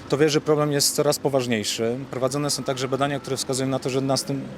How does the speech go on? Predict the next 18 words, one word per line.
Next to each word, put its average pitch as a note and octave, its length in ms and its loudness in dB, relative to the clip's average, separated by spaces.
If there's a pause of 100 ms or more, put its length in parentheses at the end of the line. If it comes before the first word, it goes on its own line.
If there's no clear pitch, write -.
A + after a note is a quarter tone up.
(140)
postępuje C#3 460 4
degradacja B2 760 2 (320)
i C#3+ 60 -4
po - 100 -6
każdym D3+ 320 2
sezonie D3 340 2
mamy C#3+ 180 2
ciągle C#3+ 260 2
te C3+ 60 -2
same C#3 260 2
problemy. A#2 460 0 (560)
To C3 100 -2
znaczy C3 380 2
turyści D3 540 2
wolą A#2 400 4
często A#2+ 440 0 (600)
zrzucać B2+ 480 2
nieczystości C3 760 0